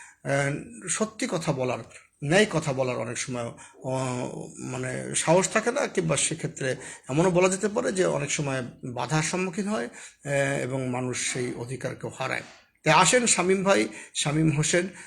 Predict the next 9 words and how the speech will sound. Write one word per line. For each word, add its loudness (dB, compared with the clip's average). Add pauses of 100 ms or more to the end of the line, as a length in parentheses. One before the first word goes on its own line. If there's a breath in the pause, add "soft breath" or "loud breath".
(140 loud breath)
এবং, -2 (140)
আহ, -4
এবং -6
মোয়াজ্জেম 4 (100)
হোসেন 0 (240)
বিপুল -2 (300 loud breath)
এবং, 0
আহ, -4 (800)
মোহাম্মদ -6